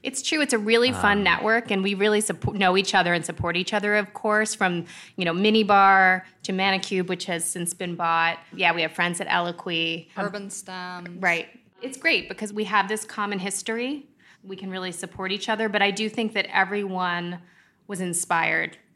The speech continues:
Speaker 1: by watching Mark and Vinny build the company and being part of that experience. And it gave everyone confidence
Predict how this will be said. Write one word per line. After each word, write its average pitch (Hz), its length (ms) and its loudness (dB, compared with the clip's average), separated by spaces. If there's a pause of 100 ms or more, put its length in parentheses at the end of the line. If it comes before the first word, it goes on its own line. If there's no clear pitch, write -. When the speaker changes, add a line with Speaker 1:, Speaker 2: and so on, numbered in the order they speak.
Speaker 1:
by 170 800 2
watching 185 500 -2
Mark 175 160 -4
and 175 240 -8
Vinny 185 300 -8
build 175 180 -6
the 175 60 -16
company 165 680 -6 (160)
and 190 140 -6
being 170 160 -4
part 170 200 0
of 160 60 -4
that 160 140 0
experience. 175 800 -6 (400)
And 185 100 -4
it 190 60 -2
gave 196 220 0
everyone 180 300 0
confidence 202 960 -4